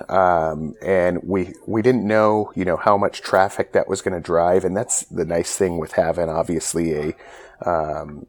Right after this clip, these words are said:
a direct-to-consumer, uh,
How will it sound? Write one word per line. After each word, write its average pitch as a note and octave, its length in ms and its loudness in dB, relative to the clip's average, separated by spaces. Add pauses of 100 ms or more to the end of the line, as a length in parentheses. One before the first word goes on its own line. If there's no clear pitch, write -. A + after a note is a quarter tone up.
a E2 140 -2
direct-to-consumer, F2 1160 0 (480)
uh, D2 380 -4